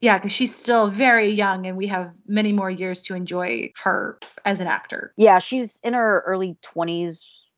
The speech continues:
Speaker 2: right now. Um,
Speaker 1: Yeah.
Speaker 2: so.
Speaker 1: But so good.
Speaker 2: Yeah,
Speaker 1: 'Cause like
Speaker 2: so
Speaker 1: you
Speaker 2: good.
Speaker 1: said, she's, she's so good at the slight or the subtle nuance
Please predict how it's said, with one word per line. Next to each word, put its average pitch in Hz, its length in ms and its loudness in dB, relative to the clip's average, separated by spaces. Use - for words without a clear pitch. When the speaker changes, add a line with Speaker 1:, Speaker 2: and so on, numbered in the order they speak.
Speaker 2:
right 180 280 -4
now. 175 560 0
Um, 135 240 -4
Speaker 1:
Yeah. - 260 0
Speaker 2:
so. 120 420 -12
Speaker 1:
But 220 160 -8
so 349 580 -2
good. - 520 -4
Speaker 2:
Yeah, 185 180 10
Speaker 1:
'Cause 247 140 0
like 226 160 8
Speaker 2:
so - 40 2
Speaker 1:
you - 60 4
Speaker 2:
good. - 60 4
Speaker 1:
said, 226 340 0
she's, 220 400 -6
she's - 300 -8
so 285 640 2
good 226 520 4
at - 240 2
the 202 160 -4
slight - 1040 -4
or 220 160 0
the 214 100 -8
subtle 233 760 -2
nuance 196 920 -4